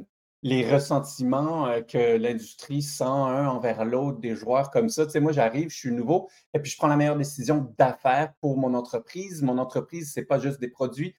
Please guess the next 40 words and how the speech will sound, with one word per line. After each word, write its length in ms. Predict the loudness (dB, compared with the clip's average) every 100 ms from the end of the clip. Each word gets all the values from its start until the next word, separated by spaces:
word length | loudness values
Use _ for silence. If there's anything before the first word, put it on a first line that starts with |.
| _ _
c'est 140 | -6 0
les 100 | 0
employés 280 | 0 -4
qui 80 | -4
doivent 160 | -8 -4
payer 200 | -2 0
une 80 | 0
hypothèque, 440 | 2 0 0 -4
c'est 100 | -2
des, 240 | -2 -2
des 120 | -2 -4
personnes 380 | -4 -2 -2
qui 80 | -2
sont 200 | -2 0
en 100 | 2
congé 320 | 0 0 0
maternité, 560 | -2 0 0 -2 -2 -4
c'est 120 | -2
des 80 | -2
personnes 340 | -2 -2 -2
qui, 240 | 0 -2 -2 -12 -20 -6
qui 100 | 4
doivent, 380 | 8 8 6
euh, 280 | 4 4 2 2
avoir 300 | 2 2 0
une 100 | -2
entreprise 380 | -4 -8 -10 -10
stable, 400 | -2 0 2 0
euh, 340 | 2 2 0 -4 _ _
comme 180 | 0 0
employeur. 600 | 0 -2 2 2 2 2
Donc, 160 | -2
tu 60 | 0
sais, 80 | 0
moi, 120 | 0
je 100 | -4 -8
prends 120 | -6
les 120 | -2
meilleures 420 | 0 0 0 -2
décisions. 440 | -4 -8 -12 -16